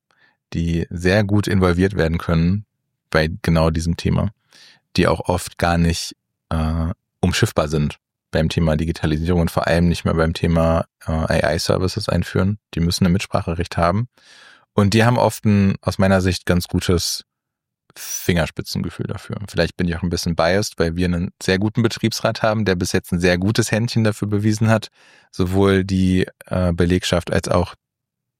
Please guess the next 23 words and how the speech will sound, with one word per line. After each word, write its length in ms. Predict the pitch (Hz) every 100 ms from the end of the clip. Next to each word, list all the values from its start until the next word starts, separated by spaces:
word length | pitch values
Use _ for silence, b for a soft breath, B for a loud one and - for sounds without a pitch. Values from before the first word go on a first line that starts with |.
| _ _
die 100 | -
Unternehmenswerte 720 | 85 90 87 90 - 90 -
im 80 | 87
Blick 180 | 90 -
zu 120 | 120
behalten. 420 | 117 117 117 127 - b b b b b _ -
Aber 580 | 87 85 90 90 90 - _ -
wenn's 680 | 107 - - - 98 98
das 220 | - 120 101
nicht 180 | 95
gibt 300 | - 170 -
und 200 | - 95
wenn's 180 | 98 95
auch 120 | 92
kein 220 | - 92 95
Substitut 500 | 95 - - 135 127
dafür 220 | 113 95
gibt, 220 | 123 -
also 200 | 90 87
wenn 120 | 87
das 180 | 87 90
Unternehmen 600 | 95 - 90 90 90 92 -
keine 640 | - 92 101 107 101 98